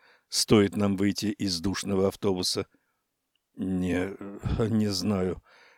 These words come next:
Я глубоко дышу, пытаясь прийти в себя".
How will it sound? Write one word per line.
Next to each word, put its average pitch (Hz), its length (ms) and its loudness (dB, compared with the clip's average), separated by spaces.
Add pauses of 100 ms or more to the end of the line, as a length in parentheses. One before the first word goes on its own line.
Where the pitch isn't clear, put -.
Я 113 520 8
глубоко 117 720 6
дышу, 110 480 0 (480)
пытаясь 107 540 6
прийти 110 400 -4
в - 60 -6
себя". 92 440 -4